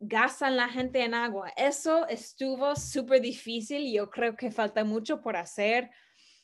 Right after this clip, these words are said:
porque tenéis que, este, cuantificar cuánto pagan en propina a los piperos, este, cuánto com-, este, gastan en garrafones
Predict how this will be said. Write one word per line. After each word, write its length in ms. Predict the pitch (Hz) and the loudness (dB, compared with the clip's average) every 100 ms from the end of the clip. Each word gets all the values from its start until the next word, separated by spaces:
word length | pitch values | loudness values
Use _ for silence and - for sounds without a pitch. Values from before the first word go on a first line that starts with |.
| _ | _
porque 600 | 233 247 226 233 208 202 - _ | 8 8 8 2 0 -2 -10 _
tenéis 400 | 220 240 302 - | 2 4 2 4
que, 260 | 311 294 - - - | 4 4 -6 -20 -2
este, 440 | 190 202 - 196 | 2 2 0 -4
cuantificar 800 | 220 226 240 214 247 - 269 - | 0 0 0 -6 -4 4 4 4
cuánto 560 | - 247 269 285 330 320 | 2 4 4 6 4 6
pagan 300 | 302 294 320 | 4 4 4
en 220 | 269 262 | 2 2
propina 680 | 247 226 214 302 330 302 359 - - - | 0 -2 0 0 2 0 -2 -6 -20 -6
a 140 | - 208 | 4 6
los 240 | 196 - | 4 0
piperos, 840 | 214 214 285 294 247 170 170 - _ _ - _ | -4 4 8 8 8 2 -6 -16 _ _ -20 _
este, 340 | 196 - 202 | -4 0 0
cuánto 400 | - 277 285 302 | 4 6 6 2
com-, 320 | 285 262 254 - | 0 -4 -4 -2
este, 360 | 214 208 202 | 0 2 0
gastan 340 | 190 233 254 254 | 0 0 0 0
en 140 | 226 | 0
garrafones 960 | 214 202 196 185 - 294 302 311 370 | 0 -2 -2 -4 2 4 4 2 0